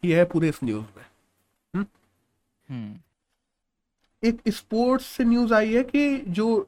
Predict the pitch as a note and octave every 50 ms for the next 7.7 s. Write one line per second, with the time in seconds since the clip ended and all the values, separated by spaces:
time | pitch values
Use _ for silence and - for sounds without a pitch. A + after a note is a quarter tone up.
0 | - E3 E3 F#3+ G3 G3+ G#3+ A3+ G#3 A3 C4+ C4 A#3 G#3+ A3 B3+ C#4+ - - G#3+
1 | A3+ G#3+ - C4 B3 - - - A3 A3 G#3 A3+ A#3 A#3+ B3 A#3+ A3+ G3+ G#3+ G#3
2 | G#3+ G#3+ A3+ A3+ G#3 A3+ A3+ A3+ A3 G#3 - F3 F#3 F#3 F#3+ - - G#3+ G#3+ G#3
3 | - G#3 G3+ G3 F#3+ F#3+ F3+ E3+ - F3 F3+ D#4+ - _ _ _ _ _ _ _
4 | _ _ - G#3 G3 - - A#3+ A#3 A3 F3+ F#3+ F#3 F#3+ F#3 F#3+ - G3+ F#3+ -
5 | - F3 D3+ C#3 C3 B2 A#2 A#2 C#3 F3+ G3 F3+ D3+ D3 C3+ C3+ B2+ B2 A2+ A2+
6 | - - - - C#3+ - _ - D3 - - _ _ _ _ - D#3 - E3 D3+
7 | D3 D3+ C#3 B2+ F#2+ - - - _ _ - D3+ D#3